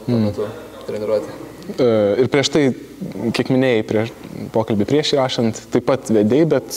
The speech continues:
Speaker 2: kitose sąlygose, kitur. O čia buvo tokia jau tavo grynai vieno pradžia, kaip
Speaker 1: E,
Speaker 2: supratau.
Speaker 1: prieš tai buvau daugiau kaip pagalbininkas,
Speaker 2: Ai, ok.
Speaker 1: e, jo asistentas,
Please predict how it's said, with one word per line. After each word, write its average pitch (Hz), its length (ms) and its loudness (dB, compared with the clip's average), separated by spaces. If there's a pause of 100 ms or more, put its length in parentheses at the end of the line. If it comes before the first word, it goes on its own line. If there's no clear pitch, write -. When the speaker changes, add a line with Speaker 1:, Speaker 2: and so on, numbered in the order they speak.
(140)
Speaker 2:
kitose 120 340 0
sąlygose, 117 540 0
kitur. 113 420 2 (320)
O - 80 0
čia 120 140 2
buvo 117 160 4
tokia 120 180 0
jau 113 80 4
tavo 113 180 2
grynai 117 300 2
vieno 107 460 0
pradžia, 98 280 -2
kaip 139 120 0
Speaker 1:
E, - 20 4
Speaker 2:
supratau. 131 380 2
Speaker 1:
prieš 143 320 0
tai 160 220 0
buvau 131 260 2
daugiau 123 340 -2
kaip 113 400 -2
pagalbininkas, 170 640 -2
Speaker 2:
Ai, 98 320 0
ok. - 100 2
Speaker 1:
e, 117 300 0
jo 110 120 2
asistentas, 127 720 -4